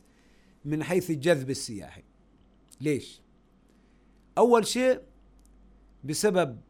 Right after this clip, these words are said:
إجراءات العبور إلى أراضي هذه الدول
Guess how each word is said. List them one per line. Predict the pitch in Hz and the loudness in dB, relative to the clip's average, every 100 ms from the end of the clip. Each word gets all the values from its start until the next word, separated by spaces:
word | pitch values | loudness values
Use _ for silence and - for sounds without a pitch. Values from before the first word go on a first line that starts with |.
| _ _ - | _ _ -12
إجراءات | 135 147 165 175 156 | -4 -2 0 0 -2
العبور | 147 143 147 143 | -4 -4 -2 -2
إلى | 127 147 135 | -2 -4 -2
أراضي | 131 143 143 123 120 | -2 0 0 -2 -2
هذه | 131 135 | -2 0
الدول | 135 127 160 190 202 | 0 0 0 0 -2